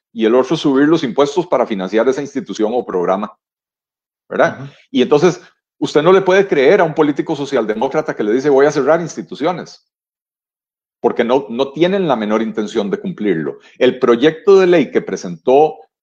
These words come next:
Speaker 1: eh, eh, eh, el gobierno de Luis Guillermo Solís no era para cerrar el conavi, era para convertir al conavi en un instituto nacional de infraestructura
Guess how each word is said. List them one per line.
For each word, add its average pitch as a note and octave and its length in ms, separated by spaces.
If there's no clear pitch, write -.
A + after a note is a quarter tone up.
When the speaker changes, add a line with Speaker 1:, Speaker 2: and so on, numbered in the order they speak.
Speaker 1:
eh, G2 400
eh, F2+ 840
eh, G2 240
el G#2+ 140
gobierno B2 420
de D#3 60
Luis A#2+ 140
Guillermo A#2+ 360
Solís C3 440
no B2 320
era E3 220
para G2+ 180
cerrar G2+ 300
el A2+ 100
conavi, G2 480
era A#2+ 220
para C3 180
convertir A#2 640
al E3 140
conavi D3 480
en A#2 180
un C#3+ 120
instituto D#3 600
nacional C3 500
de E3 80
infraestructura C3 1120